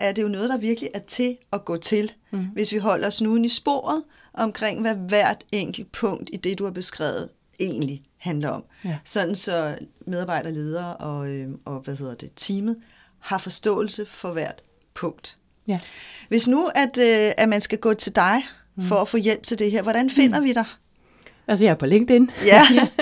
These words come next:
Speaker 2: <laughs>
Speaker 1: Så
Speaker 2: Øh, ja, det er nok det nemmeste i virkeligheden, eller vores hjemmeside på Dex.
Speaker 1: På Dex.
Speaker 2: Dex C P H hedder vi, ja.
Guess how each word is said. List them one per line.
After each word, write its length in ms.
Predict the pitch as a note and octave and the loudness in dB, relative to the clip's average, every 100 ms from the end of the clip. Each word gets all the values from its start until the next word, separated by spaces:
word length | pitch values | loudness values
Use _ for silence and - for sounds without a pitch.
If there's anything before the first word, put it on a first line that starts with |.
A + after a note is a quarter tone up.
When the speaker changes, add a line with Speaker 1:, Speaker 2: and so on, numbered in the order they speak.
| C4 | -4
Speaker 2:
<laughs> 540 | - E4+ D4 B3+ B3+ B3 | -4 -2 -2 -2 -4 4
Speaker 1:
Så 280 | G#3 G3 G#3 | 8 8 6
Speaker 2:
Øh, 280 | F#3+ F3+ | 2 0
ja, 60 | F3 | 0
det 140 | F#3 | 4
er 40 | A3 | 6
nok 200 | E3+ E3+ | 6 4
det 100 | E3 | -2
nemmeste 380 | D#3 F#3 A#3 - | 0 0 -2 -2
i 20 | |
virkeligheden, 500 | G3+ G#3+ A3 G3+ F3+ | 0 0 0 -2 -2
eller 180 | E3+ F3+ | 0 0
vores 240 | E3+ E3+ | -2 -4
hjemmeside 440 | E3+ F3+ G#3 A3 G3+ | -4 -4 -4 -4 -6
på 160 | - | -8
Dex. 460 | F3+ - - - - - _ _ | -6 -4 -4 -10 -16 -20 _ _
Speaker 1:
På 100 | - | -10
Dex. 500 | A3 F3+ F3 - - - | -6 -4 -4 -6 -10 -10
Speaker 2:
Dex 160 | F#3 - | -12 -10
C 140 | - F3+ | -10 -8
P 60 | |
H 360 | F3+ E3+ F#3+ - | -10 -8 -10 -10
hedder 220 | F#3+ C3 | -10 -10
vi, 80 | C3+ | -10
ja. 200 | - G3 | -10 -10